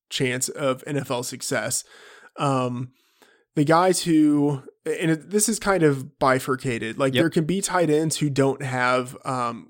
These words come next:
Speaker 1: great physicality, but, uh, if they have good receiving production and they're drafted highly, like, they have a real chance of having success. Um, or the guys who maybe they don't even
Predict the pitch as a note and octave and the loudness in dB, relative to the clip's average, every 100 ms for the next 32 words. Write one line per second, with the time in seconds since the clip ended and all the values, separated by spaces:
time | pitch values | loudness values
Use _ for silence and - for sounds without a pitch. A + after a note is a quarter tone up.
0 | F#3 D#3+ C#3+ C#3+ A#2+ - - D3 C#3+ C3+ | -16 2 4 4 2 -10 -2 0 0 -2
1 | B2 C#3 D#3 G#3 G#3 - - - - C#3 | 0 0 -2 -4 -6 -12 -20 -20 -16 0
2 | D3 - - - C3 B2 - D3 D#3 C3 | 2 2 0 -4 0 -2 0 0 2 4
3 | C#3+ D3 C#3 C#3+ C#3+ C#3+ B2+ - C3 C#3+ | 2 2 2 2 4 2 0 -2 -2 -2
4 | D3 E3 E3+ E3+ - F#3 E3+ - D3 C#3+ | -4 -2 2 0 0 -2 -2 -2 0 2
5 | C3+ C3+ A#2 B2+ D3 B2+ B2 B2+ D3 E3 | 0 2 0 0 -2 0 0 2 0 -4
6 | E3 _ - _ E3+ D3+ - G3 D3+ E3+ | -8 _ -20 _ 2 2 -2 -8 4 4
7 | E3 C#3+ C#3+ C3 C3 C3 B2+ B2+ C3 B2+ | 6 2 2 2 2 0 -4 -4 -4 -4
8 | A2+ A#2 - - C#3+ D3+ D#3 - - - | -4 -6 -10 -6 -4 -4 -6 -12 -20 -20
9 | - - D3+ C#3+ C#3 C3+ - F3+ G3+ D#3 | -14 -2 2 4 2 -2 4 8 8 6
10 | C#3 B2 B2 B2 B2+ - C#3+ C3 C3 - | 2 2 4 2 0 0 2 4 2 -2
11 | D3 C#3+ C#3+ C#3 C3+ C3 C3 B2 A2 | 2 2 4 4 4 4 0 -4 -8